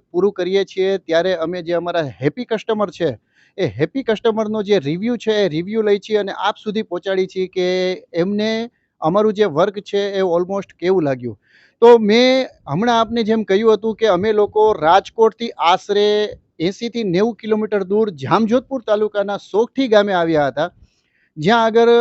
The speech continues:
જે મકાન હતું એ ભેજથી ખૂબ જ પ્રભાવિત થયું હતું.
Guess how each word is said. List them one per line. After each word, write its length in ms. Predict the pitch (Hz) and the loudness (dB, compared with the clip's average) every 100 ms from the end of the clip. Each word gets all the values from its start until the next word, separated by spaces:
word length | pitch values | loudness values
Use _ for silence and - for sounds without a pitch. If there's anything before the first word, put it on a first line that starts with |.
| 233 214 - | 2 -2 -10
જે 180 | 165 202 | 0 2
મકાન 440 | 170 180 220 226 | 2 0 0 2
હતું 440 | 196 214 226 233 190 | 0 -2 -4 -4 -4
એ 260 | 196 208 | -2 0
ભેજથી 580 | 185 139 180 196 - 214 | -2 0 -2 -2 -8 -10
ખૂબ 320 | - 190 190 | -8 -2 2
જ 120 | 214 | 2
પ્રભાવિત 460 | 196 151 139 190 214 | 0 0 2 2 0
થયું 320 | 196 202 196 | -2 0 0
હતું. 240 | 190 196 | 0 -4